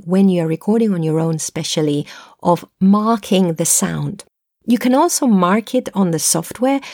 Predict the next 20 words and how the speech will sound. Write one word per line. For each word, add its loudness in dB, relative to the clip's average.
but 2
then 4
you 4
would 2
have -8
to -8
go 0
to -8
the -4
laptop, 0
do 2
something. 2
I 0
don't 2
recommend -4
doing -4
that. -6
Mark 2
it 2
visually. 0